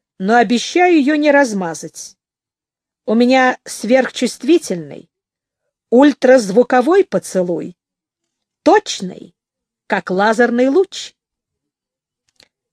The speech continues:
"Ничего, можешь размазать", разрешила Инди. "А то как я буду знать, что ты ко мне прикасался?" "Будешь.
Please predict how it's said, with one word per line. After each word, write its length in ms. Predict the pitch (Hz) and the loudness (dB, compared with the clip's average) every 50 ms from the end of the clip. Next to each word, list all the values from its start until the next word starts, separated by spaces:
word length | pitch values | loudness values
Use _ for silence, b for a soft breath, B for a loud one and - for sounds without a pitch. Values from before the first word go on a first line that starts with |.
| _ _ | _ _
"Ничего, 540 | - 339 359 320 - 359 320 294 294 285 285 | 0 0 0 2 2 0 2 4 4 4 2
можешь 400 | 277 277 277 277 262 320 285 - | 2 0 -2 -2 -2 -2 -2 0
размазать", 800 | 330 339 330 285 247 208 208 196 190 170 226 254 - - - - _ _ _ _ | 0 0 0 0 -2 -2 -2 -2 -2 -2 -4 -6 -6 -10 -20 -20 _ _ _ _
разрешила 560 | - 208 214 202 214 226 214 - 247 233 220 | -6 -4 -2 0 -2 -2 -2 -2 -2 -2 0
Инди. 440 | 233 226 220 208 202 185 202 226 233 _ _ _ _ _ _ _ _ _ _ _ _ _ _ | -2 -2 -4 -6 -8 -8 -10 -12 -12 _ _ _ _ _ _ _ _ _ _ _ _ _ _
"А 120 | - 277 | -2 -2
то 160 | - - 381 | 0 0 -2
как 220 | - - 453 - - | 0 -2 -4 -2 0
я 120 | 240 214 | -2 -2
буду 220 | 180 208 190 214 208 | 0 -2 -2 -2 -2
знать, 500 | 175 185 190 202 185 170 - - - _ _ _ _ _ _ | -2 -4 -4 -4 -4 -6 -10 -16 -20 _ _ _ _ _ _
что 220 | _ - - 254 208 | _ -4 -2 -2 0
ты 120 | - 208 | 0 -2
ко 120 | - 226 | -2 -2
мне 160 | 202 196 208 196 | -2 -2 -4 -4
прикасался?" 800 | - 220 214 - 262 247 - - 185 151 160 - - - - 247 _ _ _ _ _ _ _ _ _ _ _ _ _ _ _ _ _ _ _ _ _ _ _ _ | -4 -4 -4 -2 -4 -4 -4 -6 -8 -8 -10 -16 -18 -20 -20 -20 _ _ _ _ _ _ _ _ _ _ _ _ _ _ _ _ _ _ _ _ _ _ _ _
"Будешь. 920 | 180 160 175 190 202 196 196 185 - 175 139 - - - - - - _ | -12 -8 -4 -4 -2 -2 -2 -4 -4 -6 -10 -10 -12 -14 -16 -18 -20 _